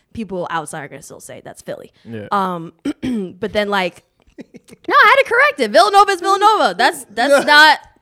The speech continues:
Speaker 3: I was, I was
Speaker 1: It's,
Speaker 3: peeping
Speaker 1: I'm,
Speaker 3: Bam's
Speaker 1: I'ma be,
Speaker 3: face.
Speaker 1: I'ma, it's
Speaker 2: Yeah.
Speaker 1: peep, but outside, everyone's gonna,
Speaker 2: <laughs> That's a
Speaker 1: everyone's
Speaker 2: fact.
Speaker 1: gonna consider that Philly, but it's
Speaker 2: Yeah.
Speaker 1: not. Um, but they look at it as that. So you have the Eagles, you have Villanova, and you have the Sixers now, and, like, their playoff run.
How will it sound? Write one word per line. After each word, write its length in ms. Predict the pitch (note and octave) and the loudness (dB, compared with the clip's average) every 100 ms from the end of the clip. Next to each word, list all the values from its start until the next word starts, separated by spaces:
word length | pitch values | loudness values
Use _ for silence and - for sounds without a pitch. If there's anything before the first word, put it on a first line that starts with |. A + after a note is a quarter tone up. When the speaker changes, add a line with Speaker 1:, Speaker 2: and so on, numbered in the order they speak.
| _ - | _ -10
Speaker 3:
I 100 | G3+ | -6
was, 240 | A3 G#3+ | -6 -4
I 80 | G#3 | -2
was 160 | A#3 | -2
Speaker 1:
It's, 80 | A3+ | -4
Speaker 3:
peeping 160 | B3 C4 | -6 -2
Speaker 1:
I'm, 180 | A3 B3 | -2 0
Speaker 3:
Bam's 200 | F#3+ G#3 B3+ | 0 0 -2
Speaker 1:
I'ma 80 | D#4 | -4
be, 100 | C#4 | -6
Speaker 3:
face. 180 | D4+ D4+ | -6 -4
Speaker 1:
I'ma, 200 | B3 D4 C4+ | -4 -4 -6
it's 220 | A#3 B3 B3 | -4 -6 -6
Speaker 2:
Yeah. 120 | A#3+ | -10
Speaker 1:
peep, 160 | D4 - | -10 -6
but 80 | G#3+ | 2
outside, 340 | A3+ E4 E4 B3 | 4 4 2 0
everyone's 320 | C4+ C#4 C#4 | 0 0 -2
gonna, 220 | D4 B3+ | -2 -2
Speaker 2:
<laughs> 0 | |
That's 100 | B3 - _ _ _ | -4 -16 _ _ _
a 20 | B3 | 0
Speaker 1:
everyone's 340 | B3+ D4+ D4+ | 2 0 -2
Speaker 2:
fact. 40 | |
Speaker 1:
gonna 100 | D4+ | -2
consider 280 | C#4+ C#4 C#4+ | -6 -2 0
that 180 | C#4+ C#4+ | 0 -4
Philly, 220 | A4+ G3+ | -6 -6
but 260 | D#3 G#3+ G3 | -6 -8 -8
it's 140 | A3 | -8
Speaker 2:
Yeah. 120 | A#2+ | -12
Speaker 1:
not. 400 | G3 A3+ G4+ - _ _ _ _ | -12 -14 -14 -18 _ _ _ _
Um, 600 | A3+ A3+ A3 G#3+ F#3 E3 _ _ | 0 2 0 -2 -6 -12 _ _
but 480 | F3+ A3 G#3 F#3+ - | -8 -2 0 -2 -6
they 140 | F#3+ G#3+ | -8 -2
look 180 | C#4 | -2
at 80 | A#3 | 0
it 20 | F3+ | -4
as 140 | D#3+ | -6
that. 260 | D#3 C#3 - | -10 -10 -12
So 80 | A3 | -8
you 60 | |
have 100 | A3+ | -8
the 100 | G#3 C#4 | -6 -2
Eagles, 200 | C#4 A3+ | -2 -2
you 40 | |
have 80 | G#3 | -6
Villanova, 720 | A3 A3 G#3 G#3 E3+ D3 - _ _ | -6 -4 2 0 0 -10 -12 _ _
and 100 | A3+ | -6
you 120 | B3+ B3 | -2 -2
have 120 | G#3+ | -4
the 80 | G3+ | -8
Sixers 600 | - C#4+ C#4+ G#3 F3 F#3 | -4 -4 -4 -10 -10 -6
now, 380 | G#3 G3+ D3+ C3+ | -6 -4 -6 -10
and, 200 | F3 F3 | -12 -10
like, 180 | F3 G3 | -12 -8
their 140 | A3+ | -8
playoff 460 | A#3+ - F#3 E3+ F3 | -8 -10 -10 -12 -14
run. 280 | E3+ A2 | -16 -18